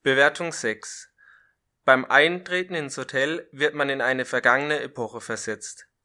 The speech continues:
Viele Spiegel, Teppiche,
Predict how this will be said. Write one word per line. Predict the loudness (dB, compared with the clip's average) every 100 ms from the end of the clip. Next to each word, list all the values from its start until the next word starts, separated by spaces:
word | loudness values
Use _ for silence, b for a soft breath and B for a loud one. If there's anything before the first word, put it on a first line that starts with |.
| _ _
Viele | -14 -10 -2 -2
Spiegel, | -2 -8 -10 -6 -6 -6 -12 _ _ _
Teppiche, | -2 -2 -2 -8 -8 -8